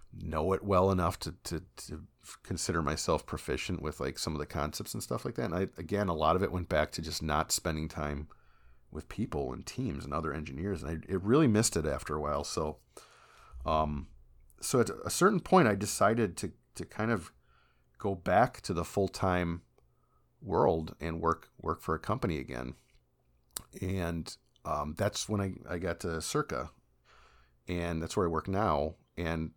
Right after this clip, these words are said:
um, I, I was brought in really to lead, lead some teams and, uh, kind of drive, you know, that, the development effort. And it's a pr-, Circa is a software as a service company,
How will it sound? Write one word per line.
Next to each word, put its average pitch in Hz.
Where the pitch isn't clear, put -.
um, 76
I, 90
I -
was 82
brought 107
in 113
really 101
to -
lead, 85
lead 90
some 76
teams -
and, 78
uh, -
kind 90
of 80
drive, 82
you 87
know, 78
that, 78
the 80
development 76
effort. 76
And 82
it's -
a -
pr-, 92
Circa -
is 90
a 95
software 87
as 87
a 95
service 80
company, 76